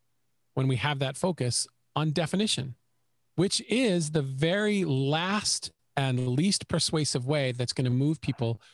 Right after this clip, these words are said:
who are in younger generations, because they don't count definition as the starting point. For them, definition is the ending point. Their life experience is the starting point.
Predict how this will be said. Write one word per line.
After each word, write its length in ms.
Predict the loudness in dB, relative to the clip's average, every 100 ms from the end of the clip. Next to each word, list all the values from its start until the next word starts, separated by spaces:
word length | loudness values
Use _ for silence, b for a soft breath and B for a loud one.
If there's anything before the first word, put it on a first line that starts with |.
| b _
who 140 | 0 2
are 80 | 2
in 100 | 2
younger 280 | 2 0
generations, 580 | 0 0 0 -2 -6 -10
because 320 | -6 -2 0
they 160 | 0 0
don't 220 | 0 -2
count 360 | -2 -2 -2 -2
definition 600 | -4 0 -2 0 -2 -2 -4
as 140 | -4
the 100 | -2
starting 360 | 0 0 0 -2
point. 300 | -4 -6 -8 _ _ _ _ -2
For 60 |
them, 220 | 0 2
definition 440 | 0 0 0 2 2
is 80 | 0
the 140 | 0
ending 300 | 2 2 2
point. 240 | -2 -2
Their 120 | 0 0
life 280 | 0 0
experience 500 | -2 0 2 2 0
is 120 | -4 -6
the 60 |
starting 360 | -4 -4 -4 -8
point. 260 | -10 -12